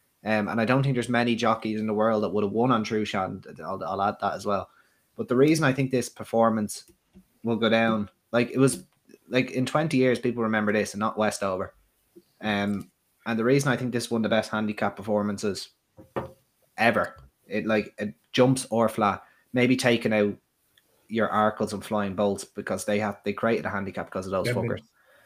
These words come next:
Speaker 1: Yeah, um, but in modern years, in, in, like, last twenty, twenty-five years, I think this is comfortably the best.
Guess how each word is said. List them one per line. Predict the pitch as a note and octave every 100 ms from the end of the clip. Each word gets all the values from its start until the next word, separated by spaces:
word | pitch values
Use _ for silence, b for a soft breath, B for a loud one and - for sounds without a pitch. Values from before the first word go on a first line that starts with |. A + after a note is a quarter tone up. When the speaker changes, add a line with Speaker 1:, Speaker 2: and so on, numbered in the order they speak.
| b
Speaker 1:
Yeah, | A2+ A2 F#2+ -
um, | A2+ A2 G#2+ - - -
but | A#2+ A#2 - _ _ _ _ _ -
in | B2
modern | B2 C3+ D3 C3
years, | A#2+ A2 G2 G2+
in, | G2
in, | G2+ G2
like, | G#2+ -
last | A#2 A2 -
twenty, | A2+ G#2+ G2+
twenty-five | - G2+ G2 G2+ F#2+
years, | G2+ G2
I | - G#2
think | A#2
this | A2
is | F#2
comfortably | - A2 G#2+ G#2+ G2+
the |
best. | G2 F#2+ - -